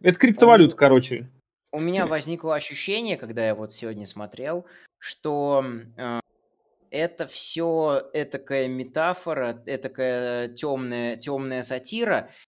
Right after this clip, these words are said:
Speaker 2: именно на то, что как бы вот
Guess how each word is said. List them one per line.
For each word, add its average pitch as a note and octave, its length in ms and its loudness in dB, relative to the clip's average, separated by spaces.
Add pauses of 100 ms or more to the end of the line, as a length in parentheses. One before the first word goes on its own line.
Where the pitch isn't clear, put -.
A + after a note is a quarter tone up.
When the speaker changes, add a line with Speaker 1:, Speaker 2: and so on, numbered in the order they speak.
Speaker 2:
именно E3 380 0
на D#3 160 -2
то, G#3 300 -2
что F3+ 460 0 (160)
как D#3 300 -2
бы D3+ 420 0 (180)
вот D3+ 320 -4